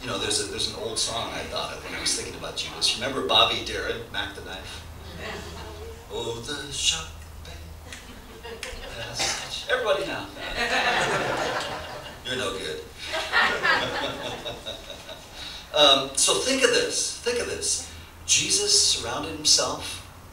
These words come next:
with a couple of one percenters, with an I R S agent, and a couple of terrorists who would have hated both the one percenters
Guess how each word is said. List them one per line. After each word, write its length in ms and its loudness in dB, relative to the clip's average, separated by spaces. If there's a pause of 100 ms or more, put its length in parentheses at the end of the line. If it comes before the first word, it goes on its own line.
(440)
with 180 -10
a 80 -8 (100)
couple 320 -6
of 160 -8
one 180 -8
percenters, 800 -2 (1900)
with 100 -10
an 160 -8
I 160 -8 (140)
R 80 -6
S 280 0
agent, 320 -10 (1800)
and 160 0
a 80 -2
couple 220 0
of 100 0
terrorists 960 4 (760)
who 120 -6
would 120 -2
have 140 0
hated 340 -4
both 340 0
the 80 -8
one 200 -6
percenters 640 -2